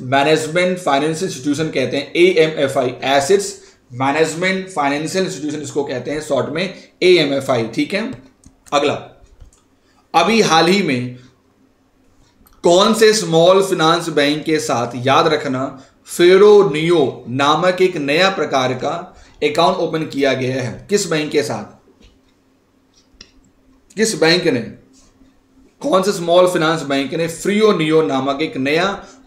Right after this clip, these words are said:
bank account launch किया जो चर्चा में रहा बहुत ज़्यादा, जिसमें ये कहा गया कि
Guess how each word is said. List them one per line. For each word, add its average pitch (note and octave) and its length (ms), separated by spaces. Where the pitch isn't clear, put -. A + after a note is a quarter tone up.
bank D3 260
account D#3+ 300
launch C#3 260
किया C#3 240
जो D3 240
चर्चा C#3+ 380
में D3 120
रहा C#3+ 180
बहुत C3+ 300
ज़्यादा, C3 200
जिसमें C#3 180
ये D3+ 160
कहा D3+ 220
गया E3 260
कि - 60